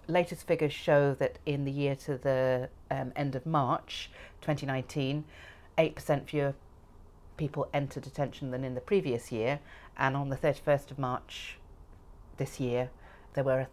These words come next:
third fewer people actually in detention on that day than on the same day the previous year. So they are reducing it. However, one of the,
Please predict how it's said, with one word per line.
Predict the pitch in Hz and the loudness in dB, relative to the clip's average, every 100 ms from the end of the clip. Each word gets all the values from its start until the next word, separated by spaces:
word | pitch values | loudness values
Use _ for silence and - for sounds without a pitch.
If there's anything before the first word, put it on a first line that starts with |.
| - | 2
third | 170 139 131 | 4 4 2
fewer | - 131 | 0 0
people | 127 147 139 139 | 0 -2 -4 -4
actually | 139 - 143 - | -4 -4 -6 0
in | 147 | 0
detention | 131 127 131 - 135 | 0 -2 -2 -2 -8
on | 120 | -2
that | 127 - | 0 0
day | 135 123 | 0 2
than | 139 | 2
on | 135 | 0
the | 127 | -2
same | - 127 | -2 -2
day | 120 127 | 0 0
the | 120 | 0
previous | - 131 127 123 - - | -4 -2 -2 -4 -8 -8
year. | 147 135 117 - - - - | -4 -2 -2 -4 -14 -14 -6
So | - 226 | 4 8
they | 233 | 8
are | 285 226 | 8 6
reducing | 151 175 170 - | 4 -2 -2 -4
it. | 123 123 - - - - - | -4 -6 -8 -18 -20 -20 2
However, | 208 208 294 - 175 233 - - - - - | 8 8 8 8 6 4 -10 -14 -14 -10 2
one | 135 | 2
of | |
the, | 131 | 2